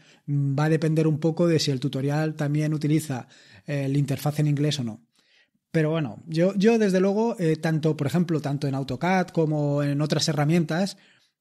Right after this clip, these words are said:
eh, bueno, en autocad, me refiero a Draftsheet,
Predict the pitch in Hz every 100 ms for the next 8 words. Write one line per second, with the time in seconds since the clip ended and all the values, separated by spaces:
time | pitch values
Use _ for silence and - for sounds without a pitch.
0 | _ - 165 147 135 131 127 156 131 135
1 | 135 135 139 127 - _ _ 139 123 -
2 | 143 151 156 156 139 - 147 147 - 160
3 | -